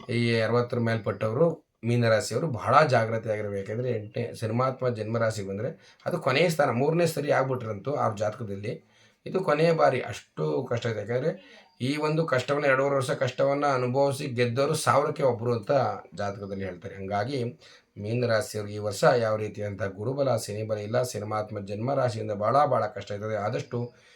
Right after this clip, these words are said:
ಶನಿವಾರದತ್ತು ಆಂಜನೇಯ ಸ್ವಾಮಿ, ಶನೇಶ್ವರ ಸ್ವಾಮಿಯನ್ನು ಪೂಜೆಯನ್ನು ಮಾಡಿದ್ರೆ ಭಾಳ, ಭಾಳ ಒಳ್ಳೆಯದಾಗ್ತದೆ. ಎಳಬತ್ತಿಯನ್ನು ಹಚ್ಚಿ ಪೂಜೆ ಮಾಡೋದ್ರಿಂದ ಒಳ್ಳೆಯದಾಗ್ತದೆ. ಶನಿ ಶಾಂತಿಯನ್ನು ಮಾಡಿದ್ರೆ ಒಳ್ಳೆಯದಾಗ್ತದೆ. ಆಗಾಗ ಆದರೆ ನಿಮ್ಮ ಕೈಲಾದರೆ ನವಗ್ರಹ ಪೂಜೆಯನ್ನು ಮಾಡಿಸುವಂಥದ್ದು ಆದಷ್ಟು ಮನೆಯಲ್ಲಿ ಮಾಡಿಸಿದ್ರೆ ಭಾಳ ಶ್ರೇಷ್ಠವಾಗಿರ್ತದೆ.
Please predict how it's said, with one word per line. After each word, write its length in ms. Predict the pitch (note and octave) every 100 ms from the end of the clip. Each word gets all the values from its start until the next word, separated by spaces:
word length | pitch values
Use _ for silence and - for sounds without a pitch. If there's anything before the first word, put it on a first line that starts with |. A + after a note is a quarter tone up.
| _
ಶನಿವಾರದತ್ತು 760 | - - A#2+ C#3 D3+ C3 B2 B2
ಆಂಜನೇಯ 380 | A2+ A#2+ C3+ B2
ಸ್ವಾಮಿ, 380 | - G#2+ G#2+
ಶನೇಶ್ವರ 520 | G2+ G#2+ A#2+ A2+ - A2+
ಸ್ವಾಮಿಯನ್ನು 580 | - A2 G#2+ G#2+ G2+
ಪೂಜೆಯನ್ನು 400 | - G#2 G2+ G#2
ಮಾಡಿದ್ರೆ 320 | G2+ G2 G2+ G2
ಭಾಳ, 280 | G2 F#2+
ಭಾಳ 200 | G2 F#2+ F#2+
ಒಳ್ಳೆಯದಾಗ್ತದೆ. 840 | F#2+ G2+ G#2+ A#2 D3+ E3 - _ -
ಎಳಬತ್ತಿಯನ್ನು 600 | A2+ B2 E3 D#3+ C3 B2+
ಹಚ್ಚಿ 240 | A#2 -
ಪೂಜೆ 300 | G#2+ G#2+ A2
ಮಾಡೋದ್ರಿಂದ 340 | G#2+ G#2+ G#2+ G#2
ಒಳ್ಳೆಯದಾಗ್ತದೆ. 800 | G#2 G2+ G#2+ G2+ A2 C3 C#3+ B2+
ಶನಿ 200 | G#2+ A#2+
ಶಾಂತಿಯನ್ನು 440 | B2 C#3+ D3 A#2+
ಮಾಡಿದ್ರೆ 220 | A2+ G#2
ಒಳ್ಳೆಯದಾಗ್ತದೆ. 760 | G2 G2+ G2+ A2 C3+ D#3+ - - -
ಆಗಾಗ 380 | G#2 G#2 C3+ C#3+
ಆದರೆ 220 | B2 A#2+
ನಿಮ್ಮ 140 | A2+ G#2+
ಕೈಲಾದರೆ 500 | A2 A2 G#2+ C#3+ C#3+
ನವಗ್ರಹ 340 | A2+ A2+ A2
ಪೂಜೆಯನ್ನು 480 | G#2+ G#2+ G#2 G#2+ G#2
ಮಾಡಿಸುವಂಥದ್ದು 720 | G2+ G2 G#2 F#2+ G2 G#2+ - - - -
ಆದಷ್ಟು 400 | A2 D3+ D#3+ D3
ಮನೆಯಲ್ಲಿ 420 | A2+ B2 F#3 G3+
ಮಾಡಿಸಿದ್ರೆ 400 | E3+ C#3 A2+ A#2
ಭಾಳ 160 | G#2+ G#2
ಶ್ರೇಷ್ಠವಾಗಿರ್ತದೆ. 960 | - A2+ - G#2+ G2+ G2 G2 G2 -